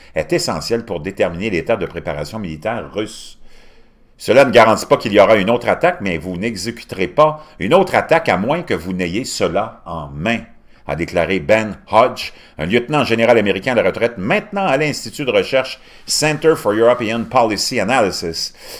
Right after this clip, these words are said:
Le ministère russe de la Défense n'a pas immédiatement répondu à une demande écrite de commentaires.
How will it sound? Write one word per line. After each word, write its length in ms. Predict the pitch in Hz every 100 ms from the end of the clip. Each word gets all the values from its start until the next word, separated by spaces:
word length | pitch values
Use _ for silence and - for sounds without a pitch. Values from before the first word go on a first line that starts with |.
| -
Le 120 | 104
ministère 1080 | 135 233 208 220 220 - - 175 185 160 -
russe 300 | 110 185 147
de 80 | 107
la 120 | 156
Défense 460 | 131 160 - 190 185
n'a 80 | 123
pas 160 | 170
immédiatement 500 | 139 160 107 123 165
répondu 380 | 123 113 110 107
à 60 | 139
une 120 | 98
demande 300 | 104 127 120
écrite 300 | 101 165 139
de 60 |
commentaires. 640 | 110 101 90 - 110 90 73